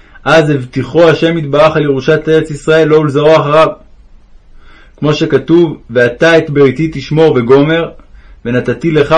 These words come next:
ולזרעך את ארץ מגוריך", וכולי. וכמו שכתוב, "וכרות עמו הברית לתת את ארץ הכנעני", וכולי. ובשביל זה נוהגים לזמר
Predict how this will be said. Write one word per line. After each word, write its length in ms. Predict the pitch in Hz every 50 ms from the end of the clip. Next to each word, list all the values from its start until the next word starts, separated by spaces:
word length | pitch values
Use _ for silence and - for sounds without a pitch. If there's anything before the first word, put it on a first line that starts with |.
| 165 160
ולזרעך 400 | 143 127 131 135 131 127 - 160
את 200 | 156 151 147 156
ארץ 220 | 160 160 156 156
מגוריך", 440 | 151 143 135 131 143 160 170 170 156 147 127
וכולי. 320 | 131 127 139 160 160 156 143 - - - - - - - _ _ - - - _ _ - - - _ - - _ - - - - - - 113
וכמו 260 | 104 139 151 160 156
שכתוב, 640 | - 165 156 151 131 - - 151 160 170 170 - - - _ - - - _ _ _ -
"וכרות 400 | 113 - - 127 147 165 160 -
עמו 160 | 160 160 160
הברית 320 | 156 143 135 156 160 156 151
לתת 300 | 139 143 160 151 151 143
את 100 | 143 160
ארץ 200 | 160 160 156 160
הכנעני", 580 | 151 - 147 147 143 143 143 156 170 160 131
וכולי. 320 | 117 - - 143 147 151 - - - _ _ _ _ _ _ _ _ _ _ - - - - - - _ _ _ _ - - - - - - - -
ובשביל 340 | 113 117 110 107 110 117 113
זה 180 | 131 165 180
נוהגים 320 | 175 165 160 151 151 170 175
לזמר 460 | 165 156 139 135 143 147 165 165